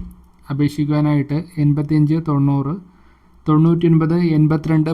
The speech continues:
പൂജ്യം ഒൻപത് എന്ന നമ്പറിൽ ബന്ധപ്പെടാവുന്നതാണ്. ജോബ് വേക്കൻസി വന്നിട്ടുണ്ട്. എല്ലാ ജില്ലക്കാർക്കും അവസരങ്ങൾ.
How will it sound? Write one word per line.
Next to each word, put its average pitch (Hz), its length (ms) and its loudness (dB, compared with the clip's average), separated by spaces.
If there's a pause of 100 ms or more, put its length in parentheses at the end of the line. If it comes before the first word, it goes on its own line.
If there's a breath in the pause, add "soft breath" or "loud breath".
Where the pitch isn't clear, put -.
പൂജ്യം 151 340 -4
ഒൻപത് 156 180 -6
എന്ന 151 140 -8
നമ്പറിൽ 139 380 -6
ബന്ധപ്പെടാവുന്നതാണ്. 135 1120 -6 (360)
ജോബ് 165 260 2
വേക്കൻസി 170 440 2
വന്നിട്ടുണ്ട്. 151 360 4
എല്ലാ 156 220 2
ജില്ലക്കാർക്കും 156 560 -2
അവസരങ്ങൾ. 139 500 -6